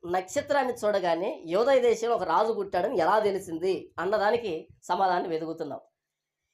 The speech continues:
ఈ యూదులు అక్కడికి వెళ్ళి డెబ్బై సంవత్సరాల కాపురం ఉన్నారు కదా. ఆ డెబ్బై సంవత్సరాల కాలంలో దానియేలు కానీ, మిగిలినటువంటి ముగ్గురు కానీ, లేదా యూదులు కానీ, వారితో పాటు ఏమున్నాయంటే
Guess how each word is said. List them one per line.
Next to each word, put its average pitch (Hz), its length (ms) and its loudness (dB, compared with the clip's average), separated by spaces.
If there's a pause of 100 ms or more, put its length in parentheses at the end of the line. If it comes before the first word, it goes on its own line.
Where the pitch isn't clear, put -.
(120)
ఈ 247 120 -2
యూదులు 285 760 2
అక్కడికి 220 300 0
వెళ్ళి 247 220 2
డెబ్బై 220 300 0
సంవత్సరాల 202 340 -2
కాపురం 190 400 -2
ఉన్నారు 165 220 0
కదా. 151 300 -6 (560)
ఆ 233 160 4
డెబ్బై 254 500 0
సంవత్సరాల 254 800 2 (260)
కాలంలో 202 720 2 (320)
దానియేలు 220 520 4
కానీ, 196 520 0
మిగిలినటువంటి 208 520 0
ముగ్గురు 180 320 -2
కానీ, 180 320 -2
లేదా 185 220 -2
యూదులు 220 400 -2
కానీ, 175 460 -2 (140)
వారితో 220 400 2
పాటు 208 200 -2
ఏమున్నాయంటే 165 920 -4